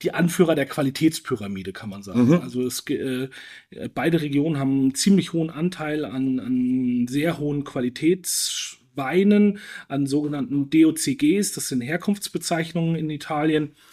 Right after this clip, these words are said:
Speaker 1: Und, äh, da gibt's einfach große Klassiker,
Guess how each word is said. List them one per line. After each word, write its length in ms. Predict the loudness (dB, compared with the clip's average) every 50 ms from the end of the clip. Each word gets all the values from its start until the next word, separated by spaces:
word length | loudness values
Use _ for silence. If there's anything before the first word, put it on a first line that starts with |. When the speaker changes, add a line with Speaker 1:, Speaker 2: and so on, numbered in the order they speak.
| -18 -18 -20 -20 _ _ _ 0
Speaker 1:
Und, 600 | 2 4 4 4 4 2 0 -4 -6 -8 -8 -8
äh, 500 | -8 -6 -4 -4 -4 -4 -4 -4 -4 -4
da 120 | -6 -4 -4
gibt's 220 | -4 -4 -4 -6
einfach 320 | -6 -6 -6 -8 -8 -8
große 400 | -10 2 4 6 6 6 4 2
Klassiker, 800 | 0 0 -2 0 2 2 0 2 2 2 2 4 2 2 0 -4